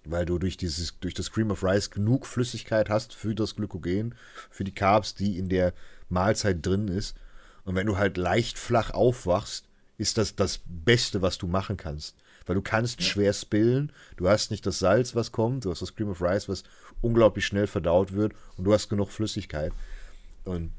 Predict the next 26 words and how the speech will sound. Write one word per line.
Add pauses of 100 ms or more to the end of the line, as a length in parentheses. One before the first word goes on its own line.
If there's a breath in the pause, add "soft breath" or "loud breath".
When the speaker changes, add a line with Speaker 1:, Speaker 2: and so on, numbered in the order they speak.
(280)
Speaker 1:
das
ist
so
das, (240 loud breath)
wir
haben
ja
drüber
geredet,
du
wachst
meist,
wenn
du
mit
Diuretika
arbeitest, (200 soft breath)
am
Tag
der
Show
Speaker 2:
Ist
Speaker 1:
leicht
Speaker 2:
klar.
Speaker 1:
flach
auf.